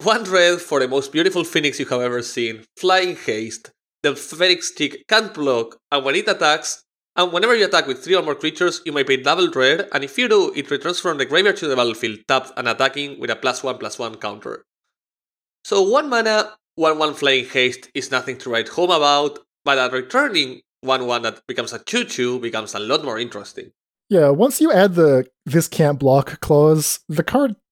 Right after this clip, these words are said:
Speaker 2: almost ceases to be a creature, right? Like, it's not worth as much. You can never chump block with it. Uh, it's just kind of, like, a single-minded card. So in that sense, like, that's a little bit of a bummer. However, one one Flying Haste for one, I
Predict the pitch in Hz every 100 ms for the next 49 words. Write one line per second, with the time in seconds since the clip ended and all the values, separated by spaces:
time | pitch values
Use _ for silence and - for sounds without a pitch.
0 | _ 185 220 220 196 - - 214 196 -
1 | 165 151 - 180 190 196 208 - - 151
2 | 156 143 147 180 175 156 131 151 139 117
3 | 123 104 - 120 127 135 139 - 123 -
4 | 113 - 117 117 113 - - - - -
5 | 120 123 - 131 - 139 123 117 - 151
6 | 139 127 120 117 110 - 107 101 104 -
7 | - 156 147 147 - 170 226 247 202 185
8 | 156 139 180 185 156 139 135 117 117 110
9 | 101 110 - _ _ _ _ _ - 151
10 | 208 147 120 135 143 196 180 175 - 170
11 | 160 131 165 151 - 131 143 151 131 127